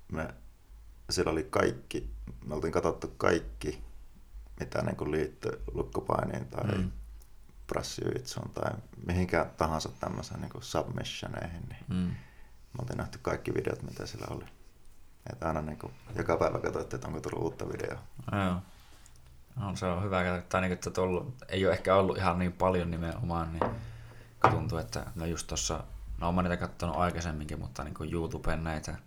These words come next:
Speaker 2: statistiikkoja, mitä ne jakaa, että joka päivä ladataan jotain, en muista
Speaker 1: Mm.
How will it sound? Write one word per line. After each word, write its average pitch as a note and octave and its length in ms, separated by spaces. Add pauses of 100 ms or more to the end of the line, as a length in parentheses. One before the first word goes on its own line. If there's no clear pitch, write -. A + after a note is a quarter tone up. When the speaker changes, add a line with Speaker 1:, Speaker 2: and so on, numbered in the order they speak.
(680)
Speaker 2:
statistiikkoja, D#2+ 920
mitä D#2 220
ne D#2+ 100
jakaa, D#2+ 280
että D#2+ 200
joka E2+ 320
päivä E2 380
ladataan D#2+ 540
jotain, D#2+ 380
en E2+ 60
muista D#2+ 340 (320)
Speaker 1:
Mm. F2 220